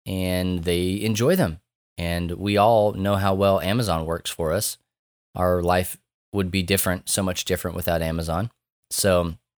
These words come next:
now you have it for Animal Crossing. Congratulations. Hey,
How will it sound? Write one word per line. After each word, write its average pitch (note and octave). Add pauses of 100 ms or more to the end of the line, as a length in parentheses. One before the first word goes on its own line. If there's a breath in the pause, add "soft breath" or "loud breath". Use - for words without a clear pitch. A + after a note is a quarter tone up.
now G2+
you C3
have B2+
it C#3
for -
Animal G#2
Crossing. F#2 (260)
Congratulations. G#2 (1600 loud breath)
Hey, D3+